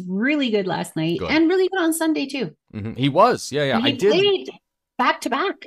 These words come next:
Speaker 1: on the weekend.
Speaker 2: That's, there's so much with Montembeault that's so strange right now, and I'm really curious about it. But, um, so Jake Allen out minimum one week. Yoel Armia, he'll be out until the All-Star break as well. Weird.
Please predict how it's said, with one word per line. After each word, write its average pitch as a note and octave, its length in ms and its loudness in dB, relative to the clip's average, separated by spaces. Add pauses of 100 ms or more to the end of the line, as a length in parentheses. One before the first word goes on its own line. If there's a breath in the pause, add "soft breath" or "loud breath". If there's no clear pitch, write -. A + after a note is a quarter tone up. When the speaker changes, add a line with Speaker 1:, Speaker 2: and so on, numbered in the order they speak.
Speaker 1:
on G3 100 2
the F#3 80 2
weekend. E3 460 -4 (100)
Speaker 2:
That's, D3+ 380 -2
there's C3 360 0
so D3+ 280 0
much C#3+ 220 -2
with A2+ 100 -4
Montembeault G#2 1080 -2
that's F2+ 220 -6
so G2+ 360 -2
strange D#2+ 640 -12
right C#2+ 220 -16
now, C#2 220 -14
and C#2+ 80 -14
I'm D#2 140 -16
really F2 400 -8
curious F2 360 -12
about D#2+ 220 -10
it. D2 80 -16
But, F#2+ 160 -6
um, E2+ 220 -8 (120)
so C#3 220 0
Jake D3+ 200 -4
Allen C3 340 -2
out A#2 220 -2
minimum A2 460 -2
one A2 200 -4
week. G2 240 -8 (260)
Yoel F3+ 300 4
Armia, G#3+ 500 2 (160)
he'll A#2+ 120 -6
be B2+ 160 -6
out E3 320 2
until D#3+ 440 -4
the F3 140 -6
All-Star D3 440 -4
break A#2 300 -6
as F#2 180 -6
well. E2+ 400 -6 (1400)
Weird. F2+ 320 -12